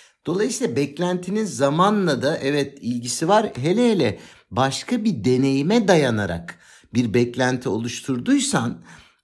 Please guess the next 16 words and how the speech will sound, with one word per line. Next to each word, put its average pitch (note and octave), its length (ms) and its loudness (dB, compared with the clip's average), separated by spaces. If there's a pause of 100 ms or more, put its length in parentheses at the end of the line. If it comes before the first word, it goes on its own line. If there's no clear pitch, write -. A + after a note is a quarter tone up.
(140)
e, A#2 60 0
o C3+ 500 0
kesinlikle, E3 1040 -2
e, A2 320 -2 (400)
bekleme C3+ 540 0
süreci C3+ 520 0
içinde A2 800 -2
öbür B2+ 380 -2
anı D3 520 0 (380)
gerçekliğini C3+ 880 0
yitirdikçe F3 880 0
daha E3+ 180 2
güçlenebiliyor. C#3+ 920 0
Yani C3+ 300 -2
işin G3 340 -2
bilimsel, E3+ 580 2